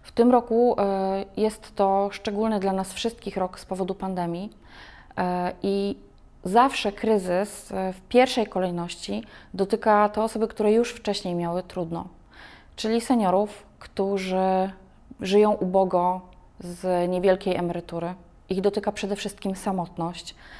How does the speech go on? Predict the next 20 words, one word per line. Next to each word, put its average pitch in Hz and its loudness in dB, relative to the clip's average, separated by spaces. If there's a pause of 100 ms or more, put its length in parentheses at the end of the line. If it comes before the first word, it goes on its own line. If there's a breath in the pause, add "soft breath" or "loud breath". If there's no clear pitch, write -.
(180 loud breath)
lęk 208 4
o 190 0
to, 196 -2
że 185 -2
gdy 185 -4
im 190 -2
się - -12
coś - -8
stanie, 185 -2
nikt 202 -6
nie 190 -2
przyjdzie 175 -4
im 175 -4
z - -14
pomocą. 180 -8 (520 loud breath)
Dotyka 214 2
dzieciaki, 196 0
dzieciaki, 214 -2
które 214 -2
są 202 -2